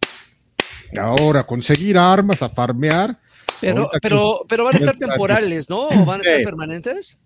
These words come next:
Speaker 1: No, es
Speaker 2: Temporales.
Speaker 1: temporal.
Speaker 2: Ah, no,
Speaker 1: Temporal, no.
Speaker 2: manches. ¿Cu-, cuándo le vas a poder sacar <laughs> provecho a todo eso que abran?
Speaker 1: Güey,
Speaker 2: ¿Cuándo?
Speaker 1: <laughs>
Speaker 2: Sí, te van a
Speaker 1: hasta
Speaker 2: dar nada
Speaker 1: que
Speaker 2: más
Speaker 1: veas.
Speaker 2: así, le vas a dedicar una hora y te los van a quitar.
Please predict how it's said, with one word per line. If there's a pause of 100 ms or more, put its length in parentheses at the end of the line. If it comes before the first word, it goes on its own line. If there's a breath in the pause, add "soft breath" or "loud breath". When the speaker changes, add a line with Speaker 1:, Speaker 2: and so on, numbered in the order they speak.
(120)
Speaker 1:
No,
es
Speaker 2:
Temporales. (160)
Speaker 1:
temporal.
Speaker 2:
Ah,
no,
Speaker 1:
Temporal,
no.
Speaker 2:
manches. (540 soft breath)
¿Cu-,
cuándo
le
vas
a
poder
sacar
<laughs>
provecho
a
todo
eso
que
abran? (100)
Speaker 1:
Güey,
Speaker 2:
¿Cuándo?
Speaker 1:
<laughs>
Speaker 2:
Sí,
te
van
a
Speaker 1:
hasta
Speaker 2:
dar
nada
Speaker 1:
que
Speaker 2:
más
Speaker 1:
veas.
Speaker 2:
así, (240)
le
vas
a
dedicar
una
hora
y
te
los
van
a
quitar.